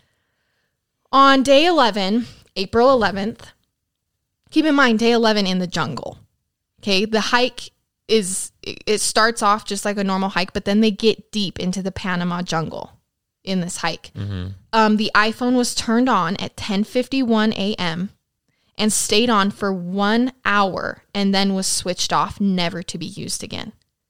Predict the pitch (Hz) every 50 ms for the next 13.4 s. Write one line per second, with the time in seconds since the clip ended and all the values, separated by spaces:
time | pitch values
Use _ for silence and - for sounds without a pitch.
0 | _ _ _ _ _ _ _ _ _ _ _ _ _ _ _ _ _ _ _ _
1 | _ - 226 233 240 247 269 277 285 302 302 277 - 233 240 - 254 240 233 233
2 | 220 214 - 220 202 - - - 220 220 220 214 208 208 - 196 - 220 208 -
3 | - 226 208 - - - 202 190 196 196 190 185 185 190 190 - - - - -
4 | 202 202 196 175 175 175 170 190 185 196 185 180 - - - - 180 170 170 185
5 | 196 - 175 170 170 180 196 - - 175 180 - 180 180 180 175 165 175 185 -
6 | - 180 170 - 175 175 - 175 165 175 - - 165 165 185 - 180 175 - -
7 | 170 175 - - 214 220 254 247 233 247 247 233 - 262 262 269 262 - - -
8 | - _ - 220 196 - - _ - 208 208 208 208 226 220 - - 196 196 202
9 | 208 220 226 - _ _ _ - - - - - - - 196 196 196 214 214 220
10 | 214 220 226 233 226 - _ _ - - - - - 214 185 185 185 196 170 135
11 | 160 190 - _ _ _ _ _ _ _ _ _ _ 202 196 190 202 214 220 226
12 | 233 226 - 233 220 208 196 180 190 202 - - 180 175 175 180 190 190 196 208
13 | 214 208 214 214 175 151 156 190